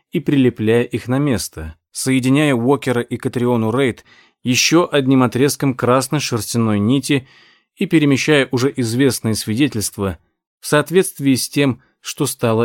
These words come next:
известно теперь. «У тебя хорошо получается», заметил Халет, глядя на неё поверх монитора. «Мы отправляли её на курсы», уведомил Бен.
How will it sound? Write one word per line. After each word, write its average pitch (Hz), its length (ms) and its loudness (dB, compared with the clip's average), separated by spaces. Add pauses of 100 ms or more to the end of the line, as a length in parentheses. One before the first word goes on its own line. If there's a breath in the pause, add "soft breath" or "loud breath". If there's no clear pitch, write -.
известно 104 520 -4
теперь. 92 560 -8 (1160)
«У 156 80 -4
тебя 180 260 2
хорошо 165 400 0
получается», 92 840 -4 (240)
заметил 110 480 -2
Халет, 127 460 -2 (420 soft breath)
глядя 110 360 0
на 139 80 4
неё 143 260 2
поверх 104 440 -4
монитора. 92 640 -6 (1000)
«Мы 107 240 -2
отправляли 160 600 2
её 151 220 4
на 151 140 2
курсы», 113 600 -4 (220)
уведомил 90 520 -4
Бен. 82 360 -8